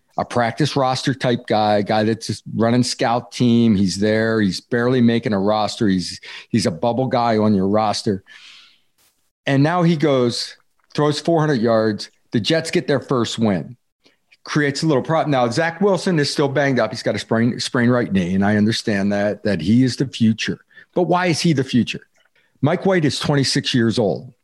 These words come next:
I know it's one game. I'm just, for sake of argument, why is Zach Wilson automatically your future? Because you drafted him as a second pick, because a G M sticks his neck out and says, "This is our guy," because a head coach sticks his neck out and says, "This is our guy."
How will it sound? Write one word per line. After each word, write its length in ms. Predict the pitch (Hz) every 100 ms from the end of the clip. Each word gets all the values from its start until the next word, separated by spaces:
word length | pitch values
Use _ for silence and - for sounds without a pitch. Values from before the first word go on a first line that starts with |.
| _ -
I 140 | 123
know 220 | 123 147
it's 180 | 165 -
one 240 | 135 147 127
game. 280 | 127 95
I'm 120 | 95 120
just, 340 | 139 - - - _ _ _ _
for 120 | -
sake 300 | - 165 156
of 80 | 156
argument, 420 | 143 147 104 85 -
why 340 | - 104 131 175
is 160 | 196
Zach 280 | 185 160 -
Wilson 460 | 147 139 - 123 113 -
automatically 560 | 156 160 160 135 123 123
your 200 | 110 110
future? 460 | - 120 101 - - _ - - -
Because 320 | 160 147 127
you 60 |
drafted 440 | 123 120 123 123 160
him 100 | 143
as 120 | 117
a 60 | 120
second 360 | 143 120 120
pick, 300 | - 123 139 - -
because 260 | 117 123
a 60 | 107
G 340 | 92 127 139
M 300 | 131 139 151 - _ _ _
sticks 360 | - - 127
his 140 | - 107
neck 240 | 123 123
out 120 | 139
and 80 | 113
says, 180 | - 104
"This 180 | 123 104
is 140 | 110
our 140 | 120 110
guy," 260 | 117 117
because 260 | 117 113 110
a 60 |
head 220 | 110 117 -
coach 220 | 127 123
sticks 280 | - 139 -
his 180 | 117
neck 220 | 135 117 131
out 120 | 120
and 100 | 98
says, 180 | 110 87
"This 200 | 123 113
is 120 | 98
our 180 | 110 95
guy." 380 | 110 104 120